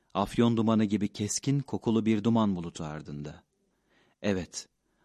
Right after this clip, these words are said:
afyon dumanıydı ve tanıdığım en tuhaf insanlardan birinin tebessümüydü bu. Başımdan geçen en tuhaf olaylardan birini yaşarken tanımıştım onu. Olayın gidişinde saklı görünen,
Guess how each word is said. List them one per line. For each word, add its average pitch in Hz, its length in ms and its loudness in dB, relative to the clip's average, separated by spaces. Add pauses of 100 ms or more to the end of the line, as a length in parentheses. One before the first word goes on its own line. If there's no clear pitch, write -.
(120)
afyon 139 400 2
dumanıydı 123 500 4
ve 123 160 4
tanıdığım 127 580 6 (140)
en 160 180 8
tuhaf 120 360 2
insanlardan 117 680 4
birinin 123 240 4
tebessümüydü 120 680 0
bu. 82 160 -10 (640)
Başımdan 165 540 6
geçen 147 500 6
en 165 200 6
tuhaf 135 320 4
olaylardan 123 640 6
birini 120 240 8
yaşarken 107 560 4
tanımıştım 95 540 -2
onu. 87 220 -6 (800)
Olayın 156 360 8
gidişinde 160 460 4
saklı 151 340 2
görünen, 123 520 4